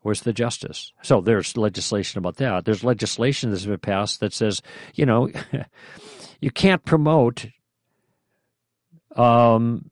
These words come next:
transgender surgeries with people who are minors. They're not old enough to make this decision. You can't give them the liberty to do that.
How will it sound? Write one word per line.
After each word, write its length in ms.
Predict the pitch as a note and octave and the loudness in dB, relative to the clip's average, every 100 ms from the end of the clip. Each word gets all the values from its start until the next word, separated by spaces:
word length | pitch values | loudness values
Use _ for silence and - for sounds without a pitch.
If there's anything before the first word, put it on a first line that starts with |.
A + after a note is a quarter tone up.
| _ _ | _ _
transgender 920 | - - D#3 D#3 - D3+ D3 B2+ A#2 - | -6 0 0 0 -2 0 2 4 2 2
surgeries 920 | - D#3 E3+ C#3 G#2 G2 A#2+ - - _ _ _ _ _ _ _ | 2 2 2 0 -2 0 -2 -4 -10 _ _ _ _ _ _ _
with 280 | C#3+ D3 - | 0 0 0
people 280 | D3+ D3 D#3+ | -2 2 2
who 120 | E3 | 4
are 80 | F3 | 4
minors. 580 | F#3 A3+ F#3 - - - _ _ _ _ _ _ _ _ _ _ _ _ _ _ _ _ _ _ _ _ _ _ _ _ _ - | 2 2 0 -2 -6 -10 _ _ _ _ _ _ _ _ _ _ _ _ _ _ _ _ _ _ _ _ _ _ _ _ _ 4
They're 120 | E3 | 4
not 200 | F3 G3 | 6 4
old 180 | F3 G3+ | 2 2
enough 200 | G3+ E3+ | 0 0
to 100 | D3 | 0
make 180 | B2+ - | 0 0
this 160 | A#2 | -4
decision. 560 | - A2+ - F#2+ B2 C#3+ | -4 -4 -4 -4 -2 0
You 120 | C#3 | 0
can't 360 | - E3 D3+ - | 0 -2 -2 0
give 200 | E3+ D3+ | 0 2
them 180 | D#3 D3+ | 0 2
the 100 | C3+ | 4
liberty 420 | D#3 D3+ C#3 C3+ | 4 2 0 -2
to 140 | - | -2
do 200 | D#3+ G3+ | 0 0
that. 320 | G3 A#2 G2 | 0 -2 -6